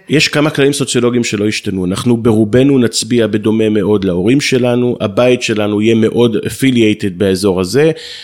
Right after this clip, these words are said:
בממוצע תמיד יהיה ילד אחד שהוא יהיה פורץ מוסכמות ויצביע בבית של מרץ לכהנא חי, אבל בגדול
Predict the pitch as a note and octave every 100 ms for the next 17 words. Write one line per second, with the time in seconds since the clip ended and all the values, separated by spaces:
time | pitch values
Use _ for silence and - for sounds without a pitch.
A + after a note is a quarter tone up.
0 | - B2 B2+ B2+ B2+ C#3+ B2+ B2 B2+ A#2+
1 | A#2+ A#2 A#2 A2+ A2 - G#2+ G#2+ F#2 A2
2 | G#2+ G#2+ G#2+ - G#2 A2 A2+ G2+ - G#2+
3 | G#2+ G2+ G2 F#2 G2+ A2 G2 F#2+ G#2 G2+
4 | - G2+ G#2 G2+ - F#2+ F#2 G2+ F#2+ F#2+
5 | F2 - A#2+ E3 F3 - - - A2 A2
6 | C3 B2+ A#2+ A2 C#3 D#3+